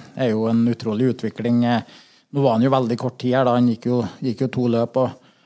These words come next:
han hadde jo kunnet ha vunnet årets store sprinterløp i fjor med, med litt bedre løpsopplegg. Han hadde jo en voldsom avslutning til, til fjerde der, og hentet jo masse meter på emnet i oppløpet, og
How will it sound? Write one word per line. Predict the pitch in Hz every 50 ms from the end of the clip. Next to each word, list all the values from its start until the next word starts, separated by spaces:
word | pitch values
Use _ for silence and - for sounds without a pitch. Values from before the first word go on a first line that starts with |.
| _ -
han | 143 120 120
hadde | 117 98 110 131
jo | 156 170 175 160 135 - - - _ _ _
kunnet | - 170 151
ha | 131 123
vunnet | 131 135 127
årets | 120 123 117 107 107 110 -
store | - 131 120 110
sprinterløp | 107 - 120 113 101 - 98 104 104 - -
i | 110
fjor | - 113 113 113
med, | 110 110 107 104 92 85 - - - _
med | 127 123 117 117 117
litt | 117 110 -
bedre | - 113 107 101 107
løpsopplegg. | 107 101 - - - 92 - 110 117
Han | 110 117 113 113 110 98 - -
hadde | - 117 107 107 123
jo |
en | 135 123
voldsom | 123 120 113 101 - 117 117 113
avslutning | 98 - - 104 - 101 107 110 -
til, | 117 113 - - _ _ _ _ _ -
til | 127 -
fjerde | 139 127 117 104
der, | 104 113 120 120
og | 120
hentet | 117 123 113 104 98
jo | 110 117 127
masse | 120 - - - 104
meter | 120 113 98 - 98 107 117 113 110 - -
på | - 127
emnet | 113 110 107 107 113
i | 120
oppløpet, | 113 - - 101 95 - - 135
og | 143